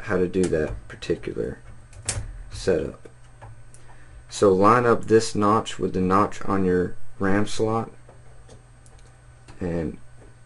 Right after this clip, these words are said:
get it ready to go in, and you want to put firm pressure on both sides, and you can feel it go in, and the slots will automatically lock in whenever this, the ram gets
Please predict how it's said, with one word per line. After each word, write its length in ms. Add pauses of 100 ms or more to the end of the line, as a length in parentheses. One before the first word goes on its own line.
get 160
it 160
ready 280
to 80
go 260
in, 300
and 200
you 80
want 200
to 60
put 200
firm 420
pressure 540 (680)
on 180
both 240
sides, 640 (1400)
and 240
you 80
can 180
feel 320
it 200
go 280
in, 320 (340)
and 160
the 100
slots 680 (380)
will 160
automatically 640
lock 400
in 240
whenever 420
this, 320 (240)
the 340 (340)
ram 360
gets 360